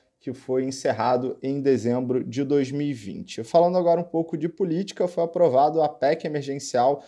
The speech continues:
nos dois turnos de votação na Câmara dos Deputados, mantendo aquele limite de quarenta e quatro bilhões de reais que serão pagos na volta do auxílio emergencial. Esse limite já havia sido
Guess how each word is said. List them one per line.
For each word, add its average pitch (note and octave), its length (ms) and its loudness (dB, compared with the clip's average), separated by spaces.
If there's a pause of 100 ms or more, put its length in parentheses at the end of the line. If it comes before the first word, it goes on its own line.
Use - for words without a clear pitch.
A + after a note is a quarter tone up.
(220)
nos B2+ 200 -6
dois E3+ 280 2
turnos D3+ 400 -2
de D3 60 -6
votação C3 560 -2
na F#3 140 -2
Câmara C#3+ 580 2 (240)
dos E3 180 0
Deputados, E3+ 800 0
mantendo G3 840 0
aquele D3 420 0
limite C#3+ 440 -2
de C#3+ 80 -4
quarenta D#3+ 480 2
e F#3+ 40 -4
quatro D#3 360 -2
bilhões D#3 540 -2
de D3+ 60 -8
reais C3 340 2
que - 80 -20
serão C3 240 -4
pagos C3 460 -2 (260)
na C3+ 160 2
volta B2+ 420 4
do B2+ 100 0
auxílio B2 280 -2
emergencial. C3 680 0
Esse C3 180 -4
limite C3+ 340 -6
já C#3+ 140 0
havia B2+ 220 -2
sido B2+ 360 -8